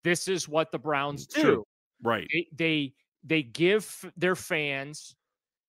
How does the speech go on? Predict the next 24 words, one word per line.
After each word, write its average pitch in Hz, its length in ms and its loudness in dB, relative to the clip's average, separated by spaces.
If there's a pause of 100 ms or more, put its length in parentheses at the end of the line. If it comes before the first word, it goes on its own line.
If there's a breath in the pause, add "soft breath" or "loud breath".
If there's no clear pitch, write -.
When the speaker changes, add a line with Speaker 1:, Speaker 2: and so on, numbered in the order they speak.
(880)
Speaker 1:
morsels 190 640 6
of 185 100 2
hope 135 420 -2 (580)
to 175 80 -6
cling 190 380 0
to, 123 340 -4 (100)
right? 175 360 4 (320 soft breath)
Speaker 2:
Right. 117 220 4
Speaker 1:
So 110 140 -4
I 262 80 2
could 269 220 -2
see 311 240 -2
'em 240 140 4
winning 220 240 4
the 190 80 0
next 170 280 0
two 160 180 0
games 156 320 -4
and 143 80 -10
going 220 240 0
to 190 60 0
four 170 260 -4
and 147 100 -8
five, 123 520 -8